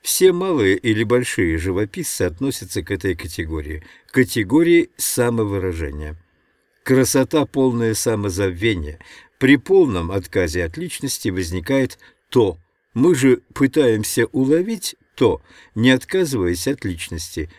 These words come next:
В этом случае творчество превращается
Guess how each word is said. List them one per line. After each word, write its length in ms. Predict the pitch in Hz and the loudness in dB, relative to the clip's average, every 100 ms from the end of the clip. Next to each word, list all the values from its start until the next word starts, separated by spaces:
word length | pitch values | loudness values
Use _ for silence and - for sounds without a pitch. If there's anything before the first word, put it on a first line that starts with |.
| _ | _
В 100 | - | 0
этом 300 | 107 110 135 | 0 2 0
случае 440 | 127 160 156 - 139 | -2 -2 0 0 -2
творчество 800 | - 92 90 - - 95 90 85 _ _ | -2 -4 -4 -6 -6 -4 -4 -6 _ _
превращается 1040 | 101 107 85 80 - - 170 110 85 - | 0 2 0 -4 -4 0 0 0 -6 -16